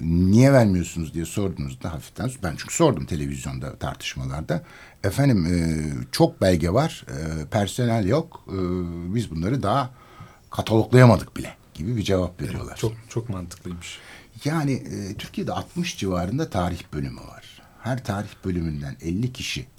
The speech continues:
Speaker 1: her yıl mezun olsa, yani, e,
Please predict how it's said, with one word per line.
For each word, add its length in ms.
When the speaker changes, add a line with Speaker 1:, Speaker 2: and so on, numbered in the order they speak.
Speaker 1:
her 180
yıl 160
mezun 420
olsa, 440
yani, 460
e, 100